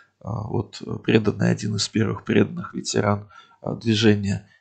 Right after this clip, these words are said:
искон. В одной из лекций он говорил, как распознать, вот, как отличить голос, а, ума, а, именно вот функционирующего в этом режиме, по умолчанию режим врага,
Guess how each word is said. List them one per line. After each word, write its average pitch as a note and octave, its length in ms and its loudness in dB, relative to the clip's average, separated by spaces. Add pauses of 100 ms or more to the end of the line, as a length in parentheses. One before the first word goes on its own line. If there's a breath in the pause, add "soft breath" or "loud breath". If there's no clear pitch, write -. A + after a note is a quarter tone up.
искон. G#2+ 360 0
В G#2 100 4
одной A#2+ 300 4
из G#2 160 -2
лекций A2 340 2
он G2 140 -8
говорил, A2+ 440 0
как A#2 280 4
распознать, G2+ 720 -2
вот, - 160 -20
как - 200 -6
отличить G2+ 460 -6
голос, G#2+ 500 6 (800 loud breath)
а, G#2 240 8
ума, D#3 640 6 (180)
а, G#2 320 2
именно A#2+ 340 4
вот G#2+ 120 6
функционирующего A2+ 1040 2
в G#2+ 60 4
этом A2 280 0
режиме, A#2 600 0
по A2 120 4
умолчанию A2 640 0
режим G#2+ 300 -4
врага, G#2 500 -2